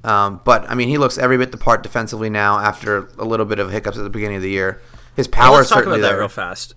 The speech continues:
Speaker 1: Yeah.
Speaker 2: What do you think? I mean, he, he's been certainly very good at framing. I know there was a blip,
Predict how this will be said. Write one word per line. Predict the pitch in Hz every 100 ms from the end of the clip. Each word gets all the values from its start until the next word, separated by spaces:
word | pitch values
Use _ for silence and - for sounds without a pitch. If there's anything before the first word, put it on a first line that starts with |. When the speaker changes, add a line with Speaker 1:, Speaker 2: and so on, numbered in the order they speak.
| -
Speaker 1:
Yeah. | 117
Speaker 2:
What | 131 147
do | 190
you | 196
think? | 170 - 175 156 -
I | 160
mean, | 151 143
he, | 139 175
he's | 151 156
been | 196 170
certainly | - 151 139
very | 120 123
good | 104 117
at | 104
framing. | - 117 110 107
I |
know | 123 139
there | 127
was | 117
a |
blip, | 101 113 113